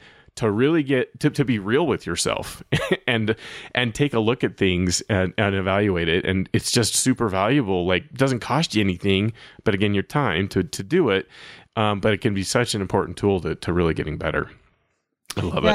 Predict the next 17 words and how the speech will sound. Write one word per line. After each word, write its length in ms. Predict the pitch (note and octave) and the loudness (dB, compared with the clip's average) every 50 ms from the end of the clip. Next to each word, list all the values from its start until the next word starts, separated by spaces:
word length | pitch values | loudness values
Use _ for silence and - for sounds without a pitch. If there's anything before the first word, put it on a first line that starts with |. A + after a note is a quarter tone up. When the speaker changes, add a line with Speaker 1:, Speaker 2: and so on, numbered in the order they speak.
| G3 G3 | 4 2
Speaker 1:
it. 40 | F#3+ | 2
Speaker 2:
and 120 | G3 G#3 | 2 2
as 160 | G#3 F#3+ - | 2 -2 -4
time 240 | - G#3 G#3 A3 A3 | -2 -2 0 0 2
goes 260 | G3+ G#3 G3+ F3 - | 2 2 2 2 2
on, 260 | F3+ F3 F3 F3 F3 | 0 2 2 2 2
you're 260 | E3 D#3+ D#3 D3+ D3 C#3+ | 2 2 2 2 0 0
less 400 | C#3 C#3+ D3+ D3+ D#3+ D3+ - - | 0 0 2 2 2 0 -2 -4
forgiving 600 | - - D#3 C#3+ B2+ C#3+ C#3 C3 D3 D3 D3 C#3+ | -4 -2 -2 0 2 0 2 2 2 2 2 2
of 180 | C3+ B2+ B2 C3+ | 0 0 2 2
mistakes 720 | C3+ C3 A#2+ - - - C3+ C3+ D#3+ - - - - - - _ | 2 2 2 0 -2 0 0 0 0 0 -2 -4 -4 -4 -6 _
in 200 | F#3 E3 D#3 D#3 | 0 2 4 4
your 120 | D#3+ D#3+ | 4 2
photos. 540 | D3 - - D#3+ E3 E3 F#2+ F#2+ F#2 F#2 F#2 | 0 0 0 2 2 4 4 4 4 2 0
Speaker 1:
Sure. 160 | - - - - - - - - _ | -4 -10 -16 -18 -18 -20 -20 -8 _
Speaker 2:
Um, 380 | - C#3+ C#3 C#3+ C#3 C#3 D3 C#3+ | 0 2 2 2 2 0 -2 -4
I, 360 | C#3+ C#3+ D#3 D#3 D3 C3 A#2 | -6 -4 -2 -2 -2 -2 -2